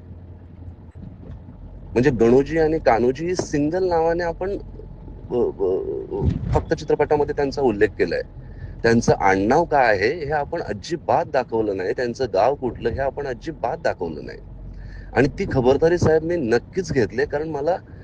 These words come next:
कुणाच्याही भावना दुखवायच्या नव्हत्या. आणि, अ, म्हणजे तुमचे एक राजे शिर्के बंधू हे तर माझे मित्र आहेत, डॉक्टर राजे शिर्के. अ, पण ह्या चित्रपटाचा उद्देश कोणाच्या भावना दुखवायच्या नव्हत्याच. आणि दुसरी गोष्ट,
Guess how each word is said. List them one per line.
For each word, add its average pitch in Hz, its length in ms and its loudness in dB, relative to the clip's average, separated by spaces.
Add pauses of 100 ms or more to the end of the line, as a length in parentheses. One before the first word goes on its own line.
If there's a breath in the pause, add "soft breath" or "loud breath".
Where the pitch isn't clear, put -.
(240 loud breath)
कुणाच्याही 175 520 2
भावना 131 400 0
दुखवायच्या 92 460 0
नव्हत्या. 82 340 -8 (1900)
आणि, 117 340 2
अ, - 160 2 (840)
म्हणजे 110 200 2
तुमचे 120 380 2
एक 123 180 0
राजे 101 300 4
शिर्के 113 260 -4
बंधू 117 280 0
हे 120 80 2
तर 120 120 -4
माझे 120 180 -2
मित्र 113 260 -2
आहेत, 101 120 4 (100)
डॉक्टर 95 260 2
राजे 87 220 0
शिर्के. - 320 -8 (1000)
अ, 87 100 0 (1040)
पण 156 160 4
ह्या 156 140 2
चित्रपटाचा 180 500 -2
उद्देश 170 300 -2
कोणाच्या 180 280 -2
भावना 165 280 2
दुखवायच्या 170 440 0
नव्हत्याच. 151 400 0
आणि 147 140 2
दुसरी 170 260 -2
गोष्ट, 110 280 -6